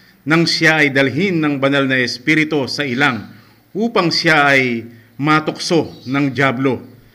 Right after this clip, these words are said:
Dapat mangyari sapagkat siya ay nagsisilbing modelo para ipakita ang daan, dahil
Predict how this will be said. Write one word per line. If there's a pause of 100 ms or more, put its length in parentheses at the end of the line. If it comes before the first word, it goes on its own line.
(300)
Dapat
mangyari (560)
sapagkat
siya
ay
nagsisilbing
modelo (240)
para
ipakita
ang
daan, (320)
dahil